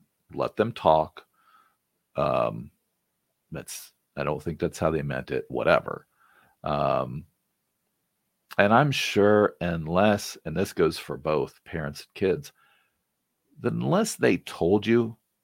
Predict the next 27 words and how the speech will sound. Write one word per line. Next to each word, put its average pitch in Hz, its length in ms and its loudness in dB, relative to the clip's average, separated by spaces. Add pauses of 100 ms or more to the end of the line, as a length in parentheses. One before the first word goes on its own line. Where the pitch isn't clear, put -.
(120)
"I 123 140 6
don't 139 140 4
want 107 200 -2
you 101 120 -2
in 95 80 -4
my 87 120 -4
life," 80 460 -2 (1120)
unless 104 360 -2
they 95 140 0
said 95 380 0
those 85 260 0
words 82 380 -4
or - 100 -10
something 80 500 -8
similar 80 520 -8
to - 100 -10
that, 80 340 -2 (540)
they 80 120 -4
really 101 340 0
do. - 500 -6 (920)
Um, 65 580 -4 (680)
again, 87 540 0 (720)
caveats 76 800 2
with 85 180 -2
all 80 360 -4
of 82 120 -10
the 85 380 -4